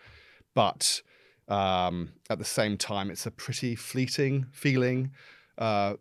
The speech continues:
mostly because, you know, there are a lot of very talented people coming into our space, and we need to constantly think about how we can be better at what we do.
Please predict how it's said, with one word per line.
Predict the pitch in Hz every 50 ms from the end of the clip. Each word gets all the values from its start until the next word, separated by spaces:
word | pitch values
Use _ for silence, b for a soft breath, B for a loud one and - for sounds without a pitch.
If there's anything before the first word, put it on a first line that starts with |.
| _ _ -
mostly | 127 117 123 135 143 139 - - 170
because, | 160 156 139 - 127 107 - - -
you | 143 113
know, | 113 110 110
there | 101 113 117
are | 117
a | 117
lot | 117 117 120 120 117
of | 113 95
very | - 123 113 113 107
talented | - - 123 117 110 110 - - 110 -
people | - 120 110 - 127 120
coming | - - 117 113 113 110
into | 104 104 - 117
our | 110 107
space, | - - - 110 120 117 - -
and | 110 104 104
we | 107 107
need | 107 107 107 107 107 -
to | - 117 110 104 104 b b b b b b b b _ _ _ _ _
constantly | - - - 135 135 131 - - - - 123 127
think | 123 - 123 110 -
about | 107 107 110 92
how | 104 113 107
we | 110 110
can | - - 113
be | 110
better | 101 113 113 107 - -
at | 104 107
what | 110 - -
we | 110 104
do. | 107 110 107 107 107